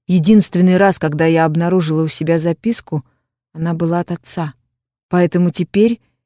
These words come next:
я решила бросить конверт в камин, не читая.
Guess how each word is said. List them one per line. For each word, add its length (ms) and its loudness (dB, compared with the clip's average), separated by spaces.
я 160 4
решила 360 4
бросить 440 2
конверт 420 2
в 60 -20
камин, 420 4
не 100 0
читая. 600 -6